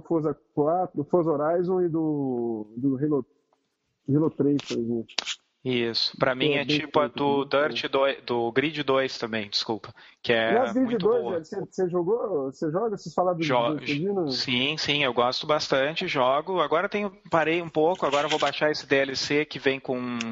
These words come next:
Speaker 2: Derby, né, porque é as corridas de demolição, é um D L C gratuito. Vou dar umas porradas lá, vou me lembrar da minha época que eu jogava Derby,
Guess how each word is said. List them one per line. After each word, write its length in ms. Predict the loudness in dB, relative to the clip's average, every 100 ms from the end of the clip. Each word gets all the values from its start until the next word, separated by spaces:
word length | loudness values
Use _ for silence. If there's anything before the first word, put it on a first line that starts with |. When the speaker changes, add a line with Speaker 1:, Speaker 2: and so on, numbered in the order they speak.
| -2
Speaker 2:
Derby, 520 | 2 2 0 -4 -6 -2
né, 180 | -2 -4
porque 180 | -2
é 40 | -2
as 100 | 0
corridas 320 | -2 0 -2
de 80 | -2
demolição, 720 | -2 -2 -4 -2 0 0 0 -6 _ -20 _
é 80 | -2
um 60 | 0
D 80 |
L 100 | 0
C 160 | 0 0
gratuito. 640 | 0 -2 0 -2 -2 -10 _ -20 -20 -20 -20 -20 -2
Vou 80 | 2
dar 100 | 4
umas 140 | 2
porradas 560 | 0 0 2 2 0 0
lá, 160 | 2 2
vou 120 | -2
me 120 | 0
lembrar 320 | 0 2 0
da 80 | 0
minha 220 | -2 0
época 260 | 0 -2 -4
que 80 | -2
eu 60 |
jogava 420 | 0 2 2 0
Derby, 520 | 2 0 0 -4 -8